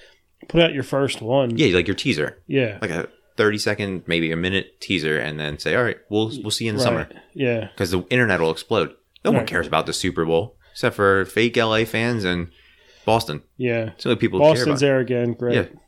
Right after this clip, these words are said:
Speaker 2: great. Good, good for Tom Brady.
Speaker 1: <laughs>
Speaker 2: Endgame.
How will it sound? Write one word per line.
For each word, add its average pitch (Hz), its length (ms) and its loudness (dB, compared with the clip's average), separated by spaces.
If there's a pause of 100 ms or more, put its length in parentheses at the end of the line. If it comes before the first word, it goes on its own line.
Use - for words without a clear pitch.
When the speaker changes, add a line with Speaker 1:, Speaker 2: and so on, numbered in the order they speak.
Speaker 2:
great. 98 280 2
Good, 104 220 -8
good 117 140 2
for 117 180 0
Tom 104 340 -2
Brady. 98 280 4
Speaker 1:
<laughs> - 1160 -12
Speaker 2:
Endgame. 104 460 0